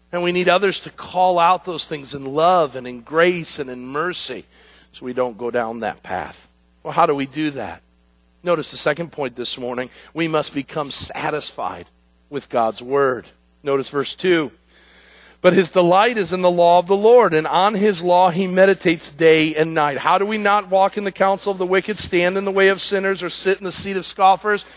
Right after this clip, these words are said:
We delight in the law of the Lord, and we meditate on it day and night. How do we stay on that straight and narrow?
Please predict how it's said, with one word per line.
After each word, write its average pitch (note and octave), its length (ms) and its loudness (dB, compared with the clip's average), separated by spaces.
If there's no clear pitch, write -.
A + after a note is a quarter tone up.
We E3+ 140 -4
delight E3+ 600 0
in F#3+ 320 -2
the C#3 100 -4
law F3+ 380 4
of G3 80 0
the F#3+ 60 -8
Lord, D#3+ 380 0
and C#3+ 160 -4
we C3 120 -4
meditate D#3+ 680 0
on C3+ 220 2
it C3 160 -2
day D3+ 440 2
and D#3 260 -2
night. F#3+ 880 -2
How - 260 -6
do F#3+ 80 2
we G3 80 -2
stay G3 260 -4
on G#3 140 0
that G3+ 140 -4
straight G3+ 340 -4
and G3+ 60 -14
narrow? G3+ 340 -6